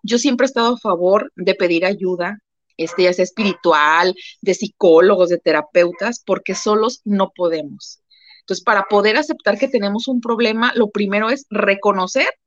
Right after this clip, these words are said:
que la estoy regando, reconocer que en mí existe un problema, y si la otra persona ya lo detectó y me lo está diciendo, ten la humildad de aceptarlo, Ale, porque no cualquiera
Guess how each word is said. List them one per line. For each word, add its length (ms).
que 140
la 60
estoy 220
regando, 460
reconocer 680
que 100
en 100
mí 100
existe 320
un 100
problema, 520
y 80
si 100
la 160
otra 240
persona 640
ya 180
lo 80
detectó 360
y 60
me 100
lo 60
está 240
diciendo, 600
ten 160
la 60
humildad 340
de 60
aceptarlo, 580
Ale, 200
porque 600
no 220
cualquiera 680